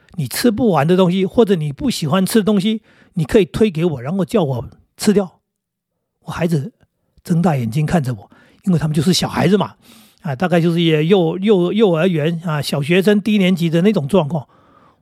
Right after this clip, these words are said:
我很明白地告诉他，我说：“爸爸不是垃圾桶，妈妈也不是收水桶，我们不需要啊，没必要啊，捡你吃剩的东西。如果今天我们觉得食物不应该浪费，你吃不完了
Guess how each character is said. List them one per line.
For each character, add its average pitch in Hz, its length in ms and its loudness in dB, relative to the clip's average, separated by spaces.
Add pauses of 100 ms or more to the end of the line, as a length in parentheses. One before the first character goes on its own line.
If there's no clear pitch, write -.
(120)
我 170 120 -4
很 165 160 -6
明 160 240 2
白 175 120 2
地 139 100 -4
告 139 160 -4
诉 127 140 -8
他， 123 180 -10 (340)
我 - 80 -12
说 202 200 2
：“爸 190 200 0
爸 147 160 -4
不 131 120 -6
是 185 160 -2
垃 190 120 4
圾 147 140 0
桶， 117 180 -8 (540)
妈 214 240 2
妈 214 160 4
也 165 180 -2
不 147 120 -4
是 196 120 0
收 226 200 4
水 185 140 4
桶， 123 200 -8 (480)
我 202 80 -2
们 208 200 2
不 - 160 -4
需 247 300 -4
要 226 240 -2 (120)
啊， 143 380 -6
没 185 280 0
必 120 220 2
要 175 240 0 (140)
啊， 127 280 -10 (340)
捡 170 320 -2 (180)
你 156 240 0
吃 - 240 -4
剩 160 180 0
的 123 100 -6
东 120 180 -8
西。 135 240 -16 (600)
如 247 120 2
果 269 100 6
今 240 160 -6
天 220 140 0
我 185 60 -2
们 160 120 -6
觉 190 120 0
得 185 100 -2
食 - 260 -2
物 214 160 4
不 208 200 0
应 190 100 0
该 202 120 4
浪 208 240 2
费， 151 300 -4
你 147 80 -6
吃 - 160 -4
不 202 140 4
完 151 180 2
了 165 120 -6